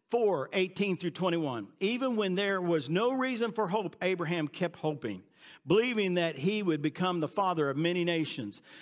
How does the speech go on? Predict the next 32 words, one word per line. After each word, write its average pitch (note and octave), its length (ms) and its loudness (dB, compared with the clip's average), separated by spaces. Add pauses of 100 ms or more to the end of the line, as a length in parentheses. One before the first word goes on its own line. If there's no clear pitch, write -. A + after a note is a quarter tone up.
(100)
For C#3+ 140 -2
God E3+ 520 0
had E3 300 -4
said E3 340 -2
to C#3 60 -6
him, B2+ 300 -6 (220)
"That's F#3+ 200 -4
how E3 220 0
many D#3+ 320 2
descendants D3 680 -2
you C3+ 140 0
will B2+ 120 -2
have." G#2 380 -10 (560)
And A2+ 120 -6
Abraham's E3+ 840 0
faith E3 600 -2
did C#3 180 -2
not F#3 420 -2
weaken, F#3 500 -2
even F#3+ 360 -2
though D#3+ 340 0 (260)
at C#3 280 -6 (160)
about C#3 320 -2
a B2 60 -4
hundred G3 560 -4
years F3+ 340 0
of D#3 120 -2
age, A2 640 -4 (580)
he D3+ 180 0
figured D#3 420 0
his B2+ 160 -4
body C#3 440 -2